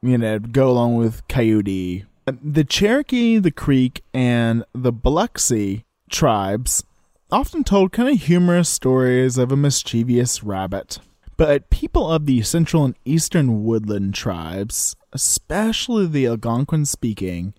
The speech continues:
tribes, spoke of Nanabuzo, the Great Hare. And he would often appear as a large white rabbit. He was kind of a creator and culture hero,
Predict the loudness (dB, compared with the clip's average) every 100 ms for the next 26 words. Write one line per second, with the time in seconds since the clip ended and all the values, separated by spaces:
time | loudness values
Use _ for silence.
0 | _ _ -6 0 2 2 -2 -6 -8 -14
1 | _ -6 0 0 0 -4 -6 _ _ _
2 | _ _ -2 2 4 4 4 2 2 -2
3 | -10 -12 -18 _ _ _ _ -8 -8 -4
4 | 0 2 0 -6 -8 -8 -8 -12 -18 -20
5 | _ _ _ 0 4 4 2 -4 -4 -2
6 | 0 2 2 2 2 4 4 4 2 0
7 | 0 0 -4 -2 -4 -4 -8 -20 _ _
8 | 0 2 4 2 0 -4 -2 0 -2 0
9 | 0 2 2 2 2 2 0 0 0 0
10 | -2 -2 -2 -2 -4 -4 -6